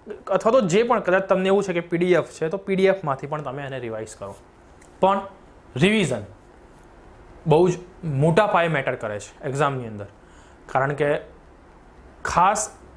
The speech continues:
તમારે મિત્રો હું તો એટલું જ કહીશ કે દરેકે દરેક વિદ્યાર્થીની સ્ટ્રેટેજી અલગ અલગ હોઈ શકે છે. ઓકે? માની લો કે કોઈક એક્ઝામની અંદર બે હજાર વિદ્યાર્થીઓ પાસ થયા છે દસ લાખમાંથી,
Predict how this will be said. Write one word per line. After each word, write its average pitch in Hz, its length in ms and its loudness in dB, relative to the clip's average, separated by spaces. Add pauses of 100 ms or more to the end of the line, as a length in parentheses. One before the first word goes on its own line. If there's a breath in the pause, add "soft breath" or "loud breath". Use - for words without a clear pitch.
(120)
તમારે 208 360 4
મિત્રો 226 520 2 (460)
હું 180 220 0
તો 302 120 4
એટલું 262 280 2
જ 180 80 -8
કહીશ 196 340 2 (520 soft breath)
કે 233 340 0 (280)
દરેકે 254 420 2
દરેક 240 340 2
વિદ્યાર્થીની 202 720 -4
સ્ટ્રેટેજી 226 720 0
અલગ 208 340 0
અલગ 208 280 0
હોઈ 180 280 0
શકે 147 300 -6
છે. - 160 -20 (800 soft breath)
ઓકે? 175 180 -2 (380 loud breath)
માની 156 380 2
લો 208 380 2 (200)
કે 190 300 -4 (240)
કોઈક 233 420 0
એક્ઝામની 185 500 -2
અંદર 180 340 0
બે 180 220 2
હજાર 180 220 2
વિદ્યાર્થીઓ 160 600 -4
પાસ 156 360 -2
થયા 180 200 0
છે 120 200 -12 (280)
દસ 147 240 -2
લાખમાંથી, 113 420 -12